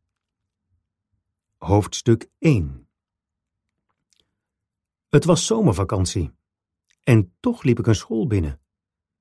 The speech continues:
Gelukkig was het niet van mijzelf. F C Messi had de trein naar het minikampioenschap in Funen genomen.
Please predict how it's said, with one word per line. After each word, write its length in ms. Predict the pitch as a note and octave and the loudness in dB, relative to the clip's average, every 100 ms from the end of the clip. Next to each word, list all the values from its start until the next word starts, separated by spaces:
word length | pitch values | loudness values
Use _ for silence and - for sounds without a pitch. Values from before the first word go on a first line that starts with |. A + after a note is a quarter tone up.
| _ _ _ | _ _ _
Gelukkig 460 | - G#2+ A2 - G2 | 0 2 4 2 0
was 140 | G2+ | -2
het 100 | F#2 | 0
niet 160 | A2 - | -2 0
van 100 | C#3+ | 0
mijzelf. 560 | C3 A2+ G#2+ E2 - _ _ _ _ _ _ _ E3+ | 2 2 0 -2 -10 _ _ _ _ _ _ _ 0
F 120 | F3 | 2
C 20 | |
Messi 460 | A#2 G2+ D#3+ F3 C3 | 2 4 2 0 0
had 120 | A2+ | 0
de 140 | - | -4
trein 280 | - A#2 E3+ | -4 -2 0
naar 100 | C3+ | -2
het 140 | F#2+ C3 | 0 2
minikampioenschap 840 | F3+ F3 A2 F2+ G2 G#2+ - C3 | 2 2 0 -2 0 -2 -2 -4
in 100 | A2 | -4
Funen 320 | - A#3 E3+ | -2 -2 0
genomen. 480 | F#2 F#2+ D2+ C2+ C2 | 0 -2 -4 -8 -14